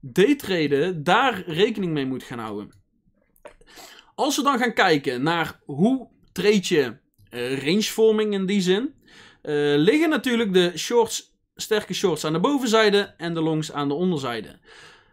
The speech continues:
Je kijkt natuurlijk wel welk punt is er al teruggetest en wa-, welke liquiditeit, eh, welke entries zijn er al weggenomen. Je ziet namelijk dat deze wicks, die testen dit alweer terug. Deze wicks, die, die, die, die hebben hier alweer liquiditeit van weggenomen.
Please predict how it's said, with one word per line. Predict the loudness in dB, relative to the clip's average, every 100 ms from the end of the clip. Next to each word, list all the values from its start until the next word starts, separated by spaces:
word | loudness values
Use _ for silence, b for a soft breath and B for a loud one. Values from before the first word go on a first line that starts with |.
| B _ _ _ _ _ _ _ _ _
Je | -4 0
kijkt | 2 2
natuurlijk | 2 2 2 2
wel | 4 4 4 2 -8 -6
welk | 2 2 2 0
punt | 2 2 -2 -2
is | 2 4
er |
al | 2 0
teruggetest | -2 -4 -4 -2 -2 0
en | 0
wa-, | 0 2
welke | 2 0 0
liquiditeit, | 0 0 0 2 2 2 0
eh, | -2 2 4 4
welke | 2 0 0
entries | -2 -2 0 0
zijn | 2 2
er | 2
al | 2
weggenomen. | 2 0 0 0 0 0
Je | 0
ziet | -2 -2
namelijk | 0 0 0
dat | 0 2
deze | 2 2 2
wicks, | 2 0 -4
die | -6
testen | -4 -4 -2
dit | 0 2
alweer | 2 2
terug. | 0 0 -2 -4 B B B B
Deze | -6 2 2 4 4
wicks, | 2 -2 -6 -12
die, | -10 -10 -8
die, | -10 -8 -8
die, | -4 -2 -2
die | 2
hebben | 2 2
hier | -2 2 2
alweer | 2 4 4 4 2
liquiditeit | -2 -2 -2 -2 0 -2 -2
van | -2
weggenomen. | -2 -2 -2 0 0 -2 -8